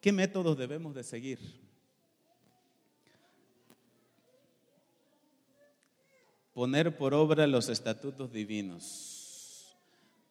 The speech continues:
Educación y formación en el hogar. Hay acciones que definitivamente quedan relegadas en exclusiva pertinencia del hogar.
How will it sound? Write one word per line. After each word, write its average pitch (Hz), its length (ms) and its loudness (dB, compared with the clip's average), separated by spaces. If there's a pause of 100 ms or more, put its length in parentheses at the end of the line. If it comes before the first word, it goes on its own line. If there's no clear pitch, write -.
(1200)
Educación 139 720 8
y 175 60 8
formación 147 640 4
en 139 160 6
el 110 100 4
hogar. 104 420 0 (720)
Hay 156 240 6
acciones 165 640 4
que 123 920 2
definitivamente 135 1400 2
quedan 151 720 4 (260)
relegadas 131 1000 2 (260)
en 123 240 0
exclusiva 131 1080 0
pertinencia 139 1000 -2 (220)
del 113 300 6
hogar. 87 360 -2